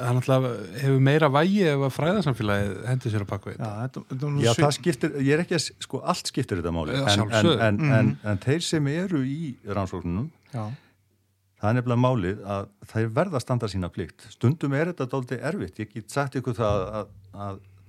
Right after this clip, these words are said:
Speaker 3: þegar að menn eru að vinna á vinnustað þar sem að þeir,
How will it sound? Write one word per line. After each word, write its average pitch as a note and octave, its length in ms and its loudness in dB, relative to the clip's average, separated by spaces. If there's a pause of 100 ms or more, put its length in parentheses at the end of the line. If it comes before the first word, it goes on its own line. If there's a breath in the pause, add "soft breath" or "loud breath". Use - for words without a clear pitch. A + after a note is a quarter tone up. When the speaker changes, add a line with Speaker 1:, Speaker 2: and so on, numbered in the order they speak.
(140)
Speaker 3:
þegar A#2 240 -2
að A2+ 100 -2
menn B2 260 -2
eru A#2 180 -2
að G#2+ 140 -4
vinna C3 440 -4
á A2 100 -2 (120)
vinnustað B2 480 -6
þar A2 100 -6
sem G#2+ 200 -4
að F#2 160 -6 (120)
þeir, G#2+ 220 -6